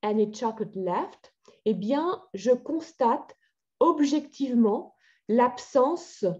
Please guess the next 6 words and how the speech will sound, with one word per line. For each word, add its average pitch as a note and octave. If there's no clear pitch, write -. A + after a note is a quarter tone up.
de B3+
toute F4+
quantité, D4
aussi A#3
infime C#4+
soit-elle, A#3